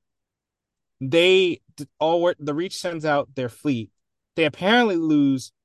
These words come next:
two-thirds of their fleet doing this, but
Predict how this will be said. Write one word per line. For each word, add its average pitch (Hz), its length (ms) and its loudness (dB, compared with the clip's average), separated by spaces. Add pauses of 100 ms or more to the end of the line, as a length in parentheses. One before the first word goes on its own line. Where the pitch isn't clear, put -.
(140)
two-thirds 214 1040 -2
of 156 200 -2
their 151 160 -2
fleet 160 460 -6 (180)
doing 151 420 -2
this, 92 420 -20 (720)
but 143 240 2